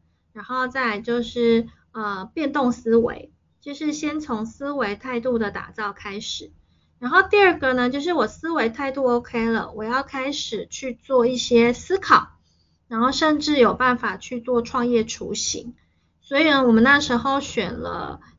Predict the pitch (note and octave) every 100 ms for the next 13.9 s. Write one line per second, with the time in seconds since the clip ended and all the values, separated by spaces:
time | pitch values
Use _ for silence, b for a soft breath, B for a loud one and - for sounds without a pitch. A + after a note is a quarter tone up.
0 | _ D4 C#4+ B3 A#3+ A3 A3+ B3 A#3+ A3
1 | G#3+ D4+ C4+ B3+ A#3 A#3 C4+ A3+ G#3 -
2 | - - G#3+ A3 B3 A#3+ _ _ _ _
3 | _ A3 A3+ C4+ D#4+ D4 D4+ D#4 C4 C4+
4 | C#4 C4 A#3+ - B _ _ D#4 D4+ C#4+
5 | C4+ C4 C4+ - - A3 A3+ F4 D4+ -
6 | _ _ _ _ _ _ _ _ - D4+
7 | C4+ D4+ C#4+ B3 G#3 - G#3 B3+ C4 B3+
8 | A#3 A#3 C4 A#3 F#3 - - C#4+ C4+ C4+
9 | B3+ A#3+ _ A#3+ - A#3 C#4+ C4+ C#4 A3+
10 | - A#3+ A#3+ E3+ - A#3 A#3+ - F#3+ -
11 | - - _ _ _ A3 A3 C4 G3+ G3
12 | - C#4 A#3+ B3+ B3 A#3+ A#3 A3+ A3+ G#3
13 | G3+ - G#3 A3+ - G3 - - A3